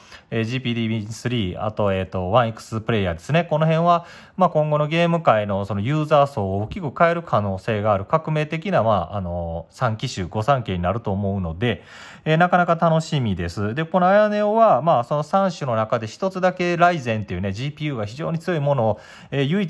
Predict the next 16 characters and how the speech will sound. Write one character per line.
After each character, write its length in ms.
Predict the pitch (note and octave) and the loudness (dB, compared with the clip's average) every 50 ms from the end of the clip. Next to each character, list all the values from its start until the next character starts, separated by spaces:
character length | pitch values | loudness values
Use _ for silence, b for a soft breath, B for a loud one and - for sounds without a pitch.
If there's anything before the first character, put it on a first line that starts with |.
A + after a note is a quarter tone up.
| - A#2 | -6 -10
積 200 | G2+ - - C3 | -8 -4 -2 0
ん 180 | B2+ B2+ A#2+ | 0 0 0
で 120 | A2+ B2+ B2 | 0 0 0
て、 280 | - C3+ C3+ B2+ A2 F#2+ | 2 2 2 2 2 2
ま 100 | D#3 E3+ | 2 2
あ、 20 | |
結 180 | E3 G3 G3 G3 | 2 2 -2 4
構 120 | - C3+ | 4 4
安 100 | D#3 F3 | 4 4
定 140 | E3+ F#3 F3+ | 2 -2 -2
性 120 | E3+ F#3 E3+ | 0 0 0
も 120 | C#3+ F#2 - | 0 -2 -4
高 340 | - C#3+ D3+ - D#3 C#3 A2 | -4 -6 2 4 4 4 4
い 80 | F#2+ F2+ | 2 -4
の 120 | F2+ E2+ | -6 -4
で、 300 | F2+ A#2 A#2 G#2 - | -2 0 0 0 -2